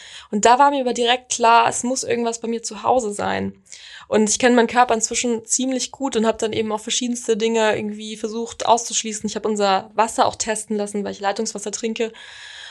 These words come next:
Und, ähm, hatte dann aber ziemlich schnell einen Verdacht. Und zwar hatten wir einen neuen Teppich, so einen Perserteppich. Super schön, aber halt so rotbunt und so weiter.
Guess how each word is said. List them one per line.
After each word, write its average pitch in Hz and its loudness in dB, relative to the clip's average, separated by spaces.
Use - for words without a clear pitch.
Und, 208 4
ähm, 196 0
hatte 240 4
dann 233 6
aber 226 2
ziemlich 277 2
schnell 226 6
einen 226 4
Verdacht. 220 0
Und 214 -4
zwar 214 0
hatten 220 -2
wir 226 2
einen 214 0
neuen 226 2
Teppich, 262 2
so 220 -4
einen 208 -4
Perserteppich. 233 0
Super 254 2
schön, 254 6
aber 214 2
halt 214 -4
so 220 -2
rotbunt 233 0
und 214 -4
so 208 -4
weiter. 220 2